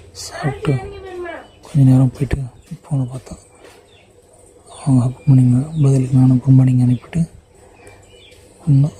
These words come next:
குளிக்க போனப்போ யாரோ வீட்டுக்குள்ள வந்து யாருங்கிட்ட நான் தான் சொன்னதும், "ம், டிஃபன் வச்சுருக்கேன்,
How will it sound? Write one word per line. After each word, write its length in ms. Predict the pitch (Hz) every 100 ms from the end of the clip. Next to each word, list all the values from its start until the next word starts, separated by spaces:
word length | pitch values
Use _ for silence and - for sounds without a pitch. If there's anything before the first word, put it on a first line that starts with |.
| - _ -
குளிக்க 280 | - 175 165
போனப்போ 480 | 143 135 127 - 139
யாரோ 340 | 127 131 127 - - - _ -
வீட்டுக்குள்ள 300 | 147 143 139
வந்து 200 | 127 131
யாருங்கிட்ட 480 | 127 127 131 123 135 - - - - -
நான் 200 | 147 135
தான் 180 | 135 135
சொன்னதும், 460 | - 135 127 139 147 - - - - - - - -
"ம், 160 | 143
டிஃபன் 420 | 127 - - 160 131
வச்சுருக்கேன், 420 | - 127 131